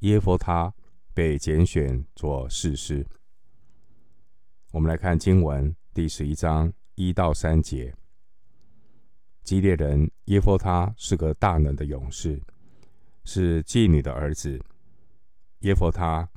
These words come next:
是基列所生的，基列的妻也生了几个儿子。他妻所生的儿子长大了，就赶逐耶弗他说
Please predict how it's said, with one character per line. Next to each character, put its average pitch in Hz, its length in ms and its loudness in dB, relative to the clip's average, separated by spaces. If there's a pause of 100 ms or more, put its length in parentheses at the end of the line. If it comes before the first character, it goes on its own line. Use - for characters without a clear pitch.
(180)
是 82 380 0
基 98 240 -2
列 82 340 0
所 - 220 -8
生 80 260 4
的， 71 180 0 (1000)
基 101 220 2
列 92 140 4
的 82 140 0
妻 85 520 -2
也 78 180 -2
生 87 240 4
了 78 120 2
几 71 200 -8
个 - 120 -10
儿 76 220 -4
子。 73 240 -6 (1040)
他 101 160 2
妻 98 260 0
所 73 320 0
生 85 220 2
的 85 60 4
儿 76 180 -4
子 73 300 -4
长 69 320 -6
大 80 200 -4
了， 67 220 -8 (800)
就 82 360 2
赶 69 280 -2
逐 71 240 -2
耶 80 180 -2
弗 80 160 2
他 76 300 -2
说 73 320 2